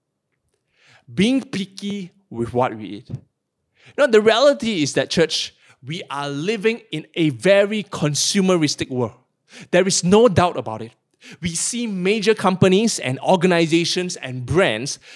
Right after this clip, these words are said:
coming up with all sorts of products to satisfy the needs and the wants of the customer. We see this happening in every sector of industry, you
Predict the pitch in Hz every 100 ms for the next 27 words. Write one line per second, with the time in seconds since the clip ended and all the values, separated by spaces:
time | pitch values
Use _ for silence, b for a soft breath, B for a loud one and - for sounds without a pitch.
0 | B - 226 226 226 165 139 - 233 269
1 | 294 277 262 214 156 - 143 151 165 -
2 | - 165 - 196 208 - 202 208 147 143
3 | 175 160 - - 151 139 131 151 170 170
4 | 170 - - - - 131 147 - 147 131
5 | 92 _ B B B B 185 - 247 247
6 | - 175 202 202 - 151 147 _ - 233
7 | 247 262 269 262 277 - - 190 - 190
8 | - - 135 - 165 147 190 - 151 107